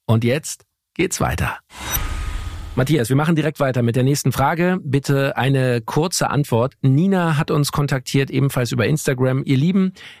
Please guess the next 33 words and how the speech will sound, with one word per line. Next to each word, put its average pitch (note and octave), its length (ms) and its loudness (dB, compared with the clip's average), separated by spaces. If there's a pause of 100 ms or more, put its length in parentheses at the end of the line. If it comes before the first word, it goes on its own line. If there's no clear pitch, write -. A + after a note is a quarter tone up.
ich C3+ 180 0
höre F3 200 2
gerade C3+ 380 0
die C3+ 180 0
aktuelle A2+ 360 0
Health C3 240 2
Nerds B2+ 240 0
Folge A#2+ 460 0
zum A2+ 340 0
darmassoziierten B2 960 0
Immunsystem. A#2+ 840 0
Vielen D3 300 0
Dank C3+ 360 -2 (100)
für A#2 680 0
die A#2+ 160 0
vielen D3 300 0
Informationen. A2+ 680 0 (440)
In C#3+ 100 2
dieser F3 220 0
Folge F3+ 280 0
empfehlt E3 520 0
ihr D#3 240 0
eine C#3 240 0
Ballaststoffaufnahme C#3+ 1400 -2
von B2 200 -2
dreißig B2 480 0
bis B2 160 0
vierzig - 400 -2
Gramm A2+ 320 0
pro A2 220 0
Tag. - 500 -6 (260)
Meine E3 240 2
Frage, F2 460 -2